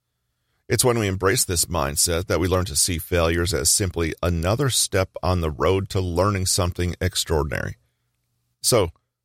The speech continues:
next time you face a setback, remember that it's not the end of the world. It's just a discrepancy, and you're one step closer to your goal. Distinguish between real and imagined threats.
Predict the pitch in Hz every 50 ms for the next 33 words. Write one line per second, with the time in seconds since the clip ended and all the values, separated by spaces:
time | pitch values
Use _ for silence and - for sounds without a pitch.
0 | _ _ _ _ _ _ _ - 98 101 - - 113 104 95 82 - - 92 92
1 | - - - - 110 113 - - 113 113 113 - _ _ _ _ _ _ _ _
2 | _ _ - - 113 113 113 120 117 101 95 87 92 87 78 - - - 98 107
3 | 117 131 123 - _ - 117 - - - 92 76 67 69 80 82 85 80 80 76
4 | 71 69 67 67 - - _ _ _ _ _ _ _ _ _ _ _ _ _ -
5 | 151 - - 180 185 - - 151 143 127 131 127 - - - - 113 101 - 80
6 | 73 - - - - - - _ _ _ _ _ _ _ _ _ _ _ _ _
7 | - 85 87 76 78 73 65 82 104 - 85 - - - - - 82 65 - _
8 | _ - - - 90 80 - - 71 - - 82 82 78 69 67 58 58 65 82
9 | - _ _ _ _ _ _ _ _ _ _ _ _ _ _ _ _ _ _ _
10 | _ _ _ _ _ _ _ _ _ _ _ _ _ _ _ _ _ _ _ _
11 | _ _ _ _ _ _ _ _ _ _ _ _ _ _ _ _ _ _ _ _
12 | _ _ _ _ - - _ - 110 - - 151 143 135 113 101 - - 104 -
13 | - 107 104 98 92 92 87 82 87 98 107 107 110 107 107 - - 92 95 -
14 | - 92 92 85 85 85 80 - 82 78 87 - - - 78 64 - - - -
15 | - -